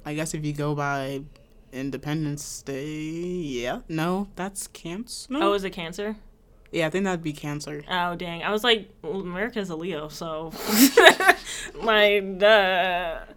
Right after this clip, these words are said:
Speaker 2: But if it's a Cancer, um, yeah, we do manipulate the entire world into doing our bidding, just like a Cancer.
Speaker 1: Ma-, damn, America really do just be going all around the world doing whatever the fuck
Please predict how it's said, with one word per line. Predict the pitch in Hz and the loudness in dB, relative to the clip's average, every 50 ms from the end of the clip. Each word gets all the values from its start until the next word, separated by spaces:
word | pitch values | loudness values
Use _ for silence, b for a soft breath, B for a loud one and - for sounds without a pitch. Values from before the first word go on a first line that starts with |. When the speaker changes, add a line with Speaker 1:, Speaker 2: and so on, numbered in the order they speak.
| b b b b b | b b b b b
Speaker 2:
But | - 185 208 202 196 | -2 0 2 4 4
if | 214 214 | 4 2
it's | 277 269 | 2 0
a | 320 | 0
Cancer, | - - 247 233 233 240 262 247 240 233 - | 2 4 4 4 4 2 2 2 4 2 2
um, | - 185 190 190 190 185 185 185 185 180 175 - - - | 2 2 2 4 2 0 0 -2 -4 -6 -10 -12 -16 -6
yeah, | 202 196 185 175 165 165 | -2 2 2 4 4 4
we | 185 220 220 | 2 0 0
do | 202 214 208 | 0 0 0
manipulate | 202 190 190 185 180 202 180 175 170 170 165 - - - - | 0 -2 -2 -4 -4 -6 -6 -4 -4 -6 -6 -8 -10 -12 -10
the | 170 175 | -8 -8
entire | 165 170 170 165 160 156 151 156 | -6 -4 -2 -2 -2 -2 -2 -4
world | 156 156 151 156 151 - | -6 -6 -6 -6 -8 -8
into | - 165 160 175 | -10 -10 -8 -8
doing | 165 165 147 147 143 | -8 -8 -8 -8 -8
our | 151 151 | -8 -8
bidding, | 143 156 147 135 139 151 156 - | -6 -6 -6 -6 -8 -10 -12 -12
just | - 240 240 | -12 -10 -10
like | - 180 139 | -10 -10 -10
a | 135 | -12
Cancer. | - - 104 - - - 87 - 170 - - - - - - - - | -12 -12 -14 -12 -12 -12 -12 -12 -14 -16 -20 -20 -20 -20 -20 -14 -10
Speaker 1:
Ma-, | 143 147 - - 143 | -10 -10 -8 -8 -8
damn, | 139 139 160 156 147 | -6 -4 -2 -2 -2
America | 139 139 147 160 202 196 - 165 | -2 -2 -2 -2 0 0 0 0
really | 151 156 165 165 160 | 0 0 2 0 0
do | 156 147 165 165 160 | 0 2 2 2 2
just | 156 147 151 | 2 0 -2
be | - 156 139 135 | -2 -4 -4 -4
going | 131 131 - 143 143 143 147 143 | -6 -6 -2 0 0 2 2 2
all | 139 139 139 143 139 139 | 2 2 2 2 2 2
around | 139 143 143 139 | 2 0 0 0
the | 135 | 0
world | 135 143 147 143 139 135 131 131 135 135 | 0 0 0 0 0 -2 -4 -8 -10 -8
doing | - 139 143 139 139 | -6 -4 -2 -2 -2
whatever | 135 135 147 147 151 139 | -2 -2 -2 -2 -4 -4
the | 139 | -6
fuck | 139 - - 151 147 | -8 -8 -8 -8 -8